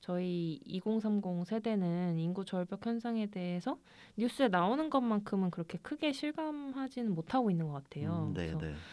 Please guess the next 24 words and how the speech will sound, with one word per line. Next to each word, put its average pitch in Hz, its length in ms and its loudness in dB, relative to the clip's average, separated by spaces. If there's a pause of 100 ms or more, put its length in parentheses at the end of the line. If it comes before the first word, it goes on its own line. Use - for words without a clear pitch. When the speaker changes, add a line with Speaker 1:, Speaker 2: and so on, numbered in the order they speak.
(360)
Speaker 1:
인구학을 214 960 0
연구하시는 180 580 0
서울대학교 240 600 -4
조영태 220 500 0
교수님에 180 560 -2
따르면 208 600 0
실제로 262 440 0
지금 196 380 0
일하고 202 400 2
있는 160 400 2
연령대인 170 720 -2 (480)
스물다섯 214 520 -4
살에서 208 680 -2
오십구 208 380 -4
세 262 120 4
사람들이, 185 800 0 (840)
어, 156 200 -4
오십여 294 420 4
명밖에 208 420 0
안 147 160 -2
줄었다고 190 480 -2
해요. 151 420 -4
그래서 165 400 -2
Speaker 2:
음, 92 380 -10